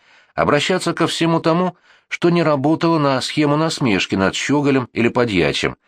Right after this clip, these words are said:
то есть ко всему тому, что не касалось внешнего вида указанных персонажей – одежды, обуви, прически, манер, особенностей языка и поведения. Следовательно, еде, питью, пищевой и кулинарной лексике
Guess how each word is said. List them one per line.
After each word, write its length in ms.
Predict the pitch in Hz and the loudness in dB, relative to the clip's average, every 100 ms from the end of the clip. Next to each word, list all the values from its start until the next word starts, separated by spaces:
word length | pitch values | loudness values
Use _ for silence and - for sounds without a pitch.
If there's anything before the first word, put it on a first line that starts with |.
| _ _ | _ _
то 120 | 92 | 0
есть 240 | 82 80 - | 2 0 -4
ко 160 | 95 | -4
всему 320 | 85 104 98 | -2 0 0
тому, 320 | - 104 127 - - _ | 2 0 0 -4 -14 _
что 160 | - 131 | -4 -2
не 100 | 139 | 0
касалось 460 | 151 139 113 87 | -2 0 0 0
внешнего 400 | 113 101 - 101 | 0 0 2 0
вида 240 | 110 147 104 | 2 2 0
указанных 480 | 85 110 107 110 | 0 -2 0 -2
персонажей – 760 | - 107 127 120 82 69 69 67 _ _ _ - | -2 -2 0 2 2 0 -2 -4 _ _ _ -6
одежды, 580 | 65 64 95 107 71 | -4 -2 0 0 -2
обуви, 440 | 71 92 110 82 69 | 0 0 0 -2 -2
прически, 600 | 73 71 90 113 - 80 | -2 -2 0 -2 -2 -2
манер, 460 | 76 78 85 107 - - - - | 0 2 2 0 -4 -18 -14 -4
особенностей 640 | 82 120 101 95 85 90 | -2 0 0 0 0 0
языка 460 | 90 90 87 117 120 | 0 0 0 0 0
и 60 | |
поведения. 680 | 107 117 127 104 78 71 64 - _ _ _ _ - | 0 -2 0 0 0 -2 -6 -12 _ _ _ _ -16
Следовательно, 880 | - 78 80 82 82 78 80 80 - - - | -6 -2 0 2 0 0 0 -2 -6 -14 -4
еде, 440 | 85 92 80 117 | -2 0 0 -2
питью, 540 | - 80 - 92 120 - _ _ _ | 0 -4 -2 -2 -2 -6 _ _ _
пищевой 560 | 120 - 143 147 160 | -2 -2 0 2 2
и 40 | 120 | 0
кулинарной 540 | 131 135 135 110 98 | 0 0 0 0 0
лексике 520 | 135 170 - 78 71 | 0 -2 -2 -4 -4